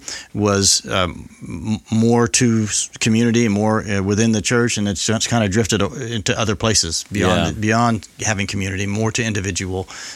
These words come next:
Speaker 1: uh, pursuits and away from the church.
Speaker 2: And, and I think, too, coming out of, and I'm gonna say this a little more boldly than I probably have said this, we've kind of said this, coming out of the pandemic now, the excuse level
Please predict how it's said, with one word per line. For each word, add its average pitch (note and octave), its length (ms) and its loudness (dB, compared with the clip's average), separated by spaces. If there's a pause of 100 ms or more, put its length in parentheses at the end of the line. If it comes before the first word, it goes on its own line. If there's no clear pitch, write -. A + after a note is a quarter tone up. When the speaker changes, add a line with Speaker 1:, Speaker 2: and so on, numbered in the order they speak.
(120)
Speaker 1:
uh, A2+ 100 -2
pursuits G#2 460 -2
and G#2+ 360 2
away G#2+ 220 2
from F2+ 180 -4
the E2+ 80 -4
church. - 380 -6 (540)
Speaker 2:
And, D3 220 2
and A#2+ 220 2
I A2 60 0
think, B2+ 260 0
too, B2+ 640 2
coming A#2 340 0
out G#2+ 280 0
of, F2+ 440 2
and G2+ 120 -2
I'm G2+ 120 2
gonna G2+ 120 0
say G#2 280 2
this - 380 2
a G2+ 60 -4
little A#2+ 240 2
more G#2 200 2
boldly F2+ 420 0
than F2 140 -2
I E2+ 80 0
probably E2+ 440 0
have E2 120 -2
said E2 200 0
this, E2 200 0
we've F2 220 -4
kind A2 220 0
of F#2 60 -2
said F2 180 0
this, E2+ 160 0
coming A#2+ 420 -2
out A2+ 280 0
of F2 160 -2
the F2 80 -2
pandemic E2 720 -2
now, D#2+ 400 0
the D#2+ 160 -6
excuse - 580 -2
level F2+ 520 0